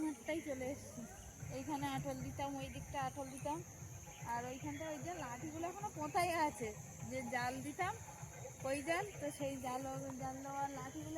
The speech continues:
এখনো আছে। আর মাছ তো এখন আর নেই, কারণ জল শুকিয়ে গেছে, আর এখন মাছ নেই। তবে এই মাঠে একটু বর্ষা হলে যে জল হয়, একটুখানি জল হলেই যাতেই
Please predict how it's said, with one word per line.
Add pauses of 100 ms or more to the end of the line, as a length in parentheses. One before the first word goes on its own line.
এখনো (140)
আছে। (840)
আর (140)
মাছ (140)
তো (100)
এখন
আর (100)
নেই, (100)
কারণ (120)
জল (100)
শুকিয়ে
গেছে,
আর
এখন (100)
মাছ (120)
নেই। (400)
তবে
এই
মাঠে
একটু (100)
বর্ষা
হলে (100)
যে (120)
জল (240)
হয়, (120)
একটুখানি (100)
জল
হলেই
যাতেই